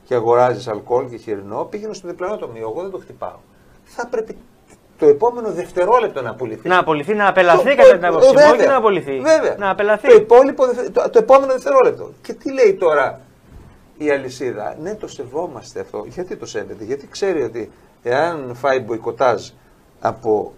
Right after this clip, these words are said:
Speaker 1: τους μουσουλμάνους, θα χάσει ένα πολύ μεγάλο μέρος της πελατείας.
Speaker 2: Ναι.
Speaker 1: Δηλαδή μπορεί να καταρρεύσει. Δηλαδή αποκτούν οικονομική δύναμη πια ως αγοραστές. Αυτό πρέπει να κοπεί.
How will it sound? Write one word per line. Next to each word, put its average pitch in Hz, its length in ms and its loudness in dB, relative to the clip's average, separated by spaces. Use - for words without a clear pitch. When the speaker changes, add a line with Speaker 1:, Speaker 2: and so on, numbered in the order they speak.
Speaker 1:
τους - 180 -14
μουσουλμάνους, 110 680 -10
θα - 140 -12
χάσει - 360 -8
ένα 220 140 -12
πολύ 214 220 -12
μεγάλο 135 320 -8
μέρος 107 220 -14
της - 100 -20
πελατείας. - 540 -4
Speaker 2:
Ναι. 131 120 -20
Speaker 1:
Δηλαδή 120 200 -2
μπορεί 156 160 0
να 180 60 -4
καταρρεύσει. 214 420 0
Δηλαδή 123 200 -2
αποκτούν 151 400 -2
οικονομική 147 500 -8
δύναμη 190 260 -8
πια 202 180 -8
ως 190 120 -10
αγοραστές. - 500 -8
Αυτό - 220 -6
πρέπει 233 180 -6
να 233 80 -10
κοπεί. 196 440 -8